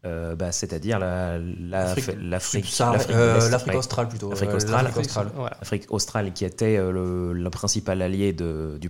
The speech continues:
Speaker 1: de l'actuel président de, de la caf, Ahmad Ahmad. C'était eux qui étaient la coalition qui a favorisé son élection, euh, quand il a été intronisé à la tête de la caf. Euh, ça, c'est cette,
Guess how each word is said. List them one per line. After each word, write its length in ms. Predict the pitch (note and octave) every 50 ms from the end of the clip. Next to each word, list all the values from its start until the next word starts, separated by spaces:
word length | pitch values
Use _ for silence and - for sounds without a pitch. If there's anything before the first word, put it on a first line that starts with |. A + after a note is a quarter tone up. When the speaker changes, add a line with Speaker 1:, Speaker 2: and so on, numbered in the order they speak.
| - - -
Speaker 1:
de 180 | G2 F2 F2
l'actuel 400 | F2 F2 E2+ - - - F2+ F2+
président 500 | D#2+ - - E2+ D#2+ E2 F2 F2 E2+ E2+
de, 420 | D#2+ D#2+ D2+ D2+ D2 D2 D2 D2 D2+
de 100 | D2+ E2+
la 140 | D2+ D2+
caf, 260 | D#2+ - - - - E2+
Ahmad 280 | E2 F2 F2 E2 E2+
Ahmad. 300 | F2 D#2 F#2+ A#2 A2+ G2+
C'était 300 | F#2 - D#2+ - - - -
eux 140 | G#2 G#2
qui 200 | G#2 G#2 - -
étaient 160 | E2+ E2 G2 G2
la 120 | E2+ D2+
coalition 560 | - - F#2+ F#2+ G2+ G2 F#2 - G#2+ G#2 G2+ - _ _ _ _ _ _ _
qui 80 | - F#2
a 40 | F2
favorisé 520 | - - A2+ F#2+ G#2+ G2+ G#2 G#2 G2+ G#2
son 180 | G2 - F2 F2+
élection, 540 | F2+ F2+ F2 F2 - - G2+ F#2+ F2+ E2
euh, 180 | D#2+ D#2 D2+ D#2 D2+ D2 D#2 E2+ -
quand 120 | _ -
il 120 | D#2 F2 E2
a 40 |
été 160 | D#2 E2+ - E2
intronisé 440 | D#2+ E2 - F2 D#2+ E2+ F2+ F2
à 60 | E2+ D#2+
la 80 | D#2+
tête 160 | - - D#2
de 60 | D#2+ D2+
la 80 | C2 C2+
caf. 320 | - A2 C3 - - - - - _ _ _ _ _ _ _ _ _ -
Euh, 680 | G2 G2 F#2+ F#2 F2+ F2+ F2+ F2+ F2+ F2+ F2+ F2+ F2+ F2 F2 - - _ _ _
ça, 320 | _ - - - - C#3+ C#3+
c'est 140 | C#3+ B2+ A2+
cette, 320 | - A2 F#2+ F#2+ G2 G#2